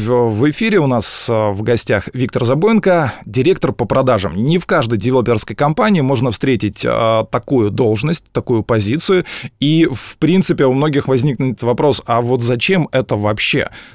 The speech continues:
То есть, возможно, это с какого-то количества сотрудников должна появляться позиция или как? Потому что традиционно, да, что у нас есть? Роб, да,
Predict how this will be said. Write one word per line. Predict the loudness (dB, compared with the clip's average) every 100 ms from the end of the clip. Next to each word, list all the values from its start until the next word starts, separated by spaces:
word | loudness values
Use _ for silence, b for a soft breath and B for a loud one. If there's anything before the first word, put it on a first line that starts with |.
| -4
То |
есть, | -4 -4 B B _
возможно, | -6 0 2 2 0
это | 0
с | -4
какого-то | -2 -2 0
количества | 0 0 0 -2 -2 -2
сотрудников | -2 -2 -2 -2 -2 -2
должна | 0 0 0 0
появляться | 0 0 0 -4 -6
позиция | -4 -2 -2 -4 -4
или | -4 -2 0 0
как? | -2 -2 -2 -2 B B -6
Потому | -2
что | -2 -4
традиционно, | -2 -2 0 0 0 0
да, | 0 0
что | 0 -2
у |
нас | -2 -4
есть? | -6 -8 -12 _ _
Роб, | 0 2 0 -6 -20 -8
да, | -2 0 0 -2